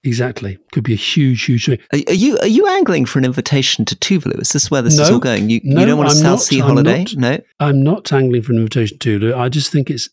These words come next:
Speaker 1: moderately interesting that even in that election, China, America's relationship becomes an issue.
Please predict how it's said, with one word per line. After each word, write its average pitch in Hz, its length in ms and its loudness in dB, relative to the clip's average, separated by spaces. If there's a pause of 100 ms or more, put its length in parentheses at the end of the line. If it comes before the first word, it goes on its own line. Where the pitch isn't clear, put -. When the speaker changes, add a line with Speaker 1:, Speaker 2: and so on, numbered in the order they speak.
(440)
Speaker 1:
moderately 147 640 2
interesting 113 600 -2
that 110 200 -2 (600)
even 160 300 2
in 147 120 4
that 131 220 0
election, 110 560 -4
China, 110 640 -2 (240)
America's 113 600 -4
relationship 104 720 -6 (360)
becomes 117 300 0
an 113 80 2
issue. 110 260 0